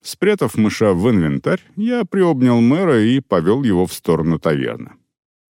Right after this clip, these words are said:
«К счастью для горожан и вас, сэр, у, есть у меня при себе одна вещь.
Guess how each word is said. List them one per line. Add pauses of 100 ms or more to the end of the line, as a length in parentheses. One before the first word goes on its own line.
(340)
«К
счастью
для
горожан
и
вас,
сэр, (160)
у,
есть
у
меня
при
себе
одна
вещь.